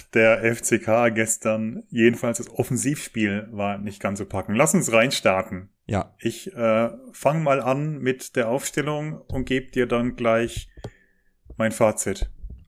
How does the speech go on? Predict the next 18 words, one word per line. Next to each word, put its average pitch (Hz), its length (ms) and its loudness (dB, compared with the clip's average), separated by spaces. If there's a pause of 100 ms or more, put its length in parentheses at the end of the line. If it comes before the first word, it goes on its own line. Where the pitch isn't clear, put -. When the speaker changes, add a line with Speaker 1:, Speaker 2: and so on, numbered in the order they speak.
Speaker 2:
Okay. 120 320 2
Speaker 1:
zu - 60 -8 (680)
Speaker 2:
Das 120 80 -12
Speaker 1:
dem 107 80 -2
Speaker 2:
klingt 110 120 2
spannend. 98 300 4
Speaker 1:
Spiel. - 260 -12 (100)
Speaker 2:
Ja, 127 100 4
mach 120 180 4
mal. 92 220 -4 (300)
Speaker 1:
Wir 120 160 4
fangen 151 300 4
an 127 460 4 (100)
im 139 240 -2
Tor 135 340 6
mit 131 360 0
Julian 135 440 0
Kral. 113 540 2